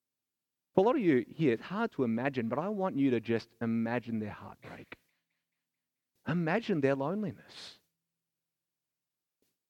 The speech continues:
They say that Christmas is actually one of the lo-, loneliest times of the year. In fact, one in every four Australians report feeling lonely every week.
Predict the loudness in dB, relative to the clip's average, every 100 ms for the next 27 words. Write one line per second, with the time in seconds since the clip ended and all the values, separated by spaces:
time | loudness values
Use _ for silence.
0 | _ _ _ 8 10 8 6 2 0 0
1 | 0 2 2 2 2 2 2 4 4 6
2 | 6 8 6 4 2 0 0 0 0 2
3 | 2 2 -2 _ _ _ _ _ _ _
4 | _ 0 6 8 8 4 2 8 10 12
5 | 10 10 8 8 10 8 8 8 8 8
6 | 6 6 6 8 6 8 10 10 8 6
7 | 8 8 10 6 8 6 6 0